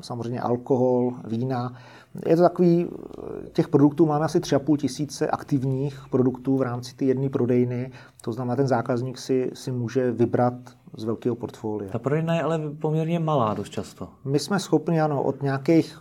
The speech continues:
Speaker 1: čtyřiceti metrů do, do sto dvaceti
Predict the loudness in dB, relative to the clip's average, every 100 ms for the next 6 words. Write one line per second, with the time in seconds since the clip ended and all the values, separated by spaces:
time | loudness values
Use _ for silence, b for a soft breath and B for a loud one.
0 | -18 -4 2 4 4 0 0 0 0 0
1 | 2 4 2 0 -6 -8 -4 -4 -6 -4
2 | -2 -2 -4 -4 -2 -2